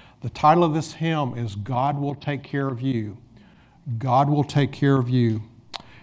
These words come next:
And listen to the chorus of this hymn, "God Will Take Care of You."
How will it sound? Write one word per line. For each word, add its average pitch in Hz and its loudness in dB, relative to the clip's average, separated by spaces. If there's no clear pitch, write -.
And 127 2
listen 160 6
to 147 6
the 123 0
chorus 135 4
of 117 -4
this 123 -2
hymn, 120 2
"God 123 4
Will 123 0
Take 123 -2
Care 127 0
of 110 -2
You." 107 -2